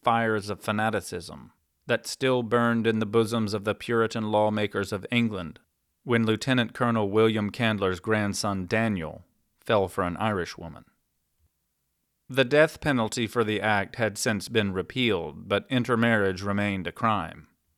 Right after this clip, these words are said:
In Callan in seventeen thirty-five,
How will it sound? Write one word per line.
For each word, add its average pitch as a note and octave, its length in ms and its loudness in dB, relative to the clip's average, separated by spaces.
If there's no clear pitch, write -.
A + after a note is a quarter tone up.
In G#2+ 160 -4
Callan B2 480 4
in G#2 140 -2
seventeen A2 640 0
thirty-five, G2+ 880 0